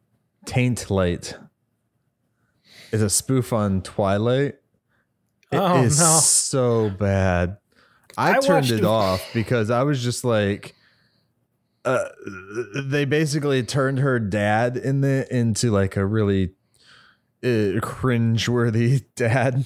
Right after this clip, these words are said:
Speaker 1: I was just like, "No, I'm good." Like, he's on the bed, like,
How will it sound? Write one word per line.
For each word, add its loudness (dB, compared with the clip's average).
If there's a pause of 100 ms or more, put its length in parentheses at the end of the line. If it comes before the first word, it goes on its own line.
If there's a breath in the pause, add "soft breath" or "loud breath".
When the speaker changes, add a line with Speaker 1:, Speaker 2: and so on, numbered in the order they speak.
Speaker 1:
I 2
was 0
just -6
like, 0
"No, 2
I'm 0
good." 0
Like, -2
he's -2
on 0
the -2
bed, -2
like, 0